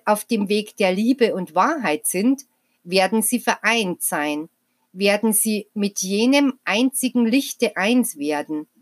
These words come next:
Denn es gibt nur eine Wahrheit. Die Vereinigung der Religionen wird kommen,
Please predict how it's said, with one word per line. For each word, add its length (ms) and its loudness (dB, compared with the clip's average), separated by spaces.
Denn 320 4
es 260 0
gibt 320 -4
nur 300 0
eine 500 0
Wahrheit. 720 0
Die 80 2
Vereinigung 800 2
der 180 2
Religionen 800 2
wird 380 0
kommen, 580 2